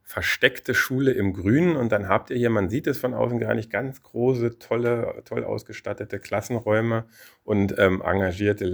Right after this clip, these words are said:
äh, Lehrer und Schüler, die waren auch alle sehr freundlich. Also mein erster Eindruck ist,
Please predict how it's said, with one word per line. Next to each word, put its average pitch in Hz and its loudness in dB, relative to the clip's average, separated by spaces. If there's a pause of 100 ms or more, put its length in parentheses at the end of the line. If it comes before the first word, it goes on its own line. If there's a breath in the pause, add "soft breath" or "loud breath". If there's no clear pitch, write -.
äh, 90 2
Lehrer 107 0
und 87 -4
Schüler, 110 -2
die 95 -2
waren 82 2
auch 117 -2
alle 120 -2
sehr 117 -8
freundlich. 110 -4
Also 95 0
mein 90 2
erster 101 -2
Eindruck 104 -4
ist, 104 -10